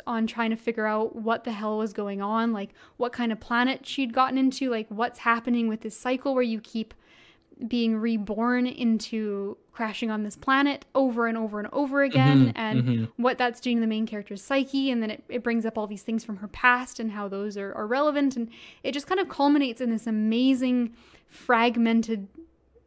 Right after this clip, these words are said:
Speaker 1: way of storytelling that absolutely blew me away. And on top of that, the gameplay is, is phenomenal. Like, this is, is, um, Housemarque's first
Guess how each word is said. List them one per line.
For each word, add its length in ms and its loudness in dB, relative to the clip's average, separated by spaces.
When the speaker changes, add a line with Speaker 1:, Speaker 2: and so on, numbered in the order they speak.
Speaker 1:
way 280 0
of 80 -4
storytelling 800 -2
that 340 2
absolutely 580 0
blew 240 -2
me 140 0
away. 460 -4
And 180 4
on 100 2
top 240 8
of 60 2
that, 180 4
the 80 -2
gameplay 500 2
is, 220 -10
is 320 -8
phenomenal. 880 0
Like, 200 -10
this 240 -2
is, 300 -4
is, 220 -2
um, 580 -8
Housemarque's 500 -2
first 640 -2